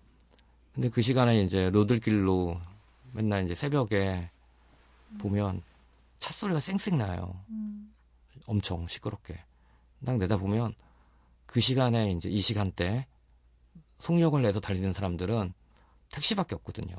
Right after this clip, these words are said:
Speaker 2: 음.
Speaker 1: 그러니까 택시 운전하는 아저씨들도 빨리 해서 뭐 하는 게 아니고 그냥 제가 느끼기에는 빨리 일하고 집에 가고 싶어서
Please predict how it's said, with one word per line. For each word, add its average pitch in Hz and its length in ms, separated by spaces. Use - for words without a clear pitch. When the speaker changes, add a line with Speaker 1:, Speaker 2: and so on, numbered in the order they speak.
Speaker 2:
음. 202 420
Speaker 1:
그러니까 - 120
택시 160 220
운전하는 113 300
아저씨들도 95 600
빨리 147 320
해서 135 220
뭐 104 140
하는 135 160
게 131 60
아니고 98 420
그냥 104 240
제가 127 260
느끼기에는 101 640
빨리 175 280
일하고 151 280
집에 110 200
가고 95 220
싶어서 101 640